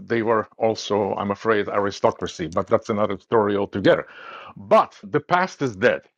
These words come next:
okay? Piotr mentioned, he said the Commonwealth might have had a dark past, perhaps, but who and what did not have a dark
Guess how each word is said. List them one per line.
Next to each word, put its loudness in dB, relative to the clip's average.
okay? 2
Piotr -2
mentioned, -2
he -2
said 0
the -6
Commonwealth 0
might 0
have -6
had 0
a 0
dark 0
past, -4
perhaps, 0
but 2
who 0
and -8
what 2
did 0
not 0
have 0
a -4
dark -2